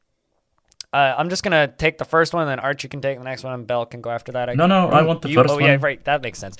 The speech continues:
Speaker 1: Bell, you take the first one. Go.
Speaker 2: <laughs> So the, the best game, uh, of, uh, bafta Games Awards twenty twenty-two was, uh, Returnal by Housemarque. So yay, Finland.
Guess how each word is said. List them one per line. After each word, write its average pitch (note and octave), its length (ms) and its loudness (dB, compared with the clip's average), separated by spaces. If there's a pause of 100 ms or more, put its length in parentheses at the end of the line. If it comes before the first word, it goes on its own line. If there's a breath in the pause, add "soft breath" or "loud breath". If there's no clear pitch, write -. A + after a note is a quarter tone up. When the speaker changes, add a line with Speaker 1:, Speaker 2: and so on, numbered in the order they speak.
(140 soft breath)
Speaker 1:
Bell, G#3 160 6
you A#3 140 4
take G3+ 140 0
the - 60 -8
first D3+ 220 -4
one. B2 100 -8
Go. C#3 240 -4
Speaker 2:
<laughs> - 40 -20 (1160)
So C#3 220 8
the, B2 160 10
the A2+ 100 4
best B2+ 260 6
game, B2 200 4
uh, A2 240 6
of, F2+ 240 -2
uh, F#2 180 -2
bafta F#2+ 400 2
Games G2 240 -4
Awards F#2 360 -4
twenty F#2+ 260 -6
twenty-two A#2+ 960 -2 (220)
was, - 260 -4
uh, F#2+ 140 2
Returnal G2+ 760 2
by F2+ 280 -2 (120)
Housemarque. F#2+ 680 0 (440 loud breath)
So - 180 -2
yay, A2 300 4
Finland. C3+ 680 2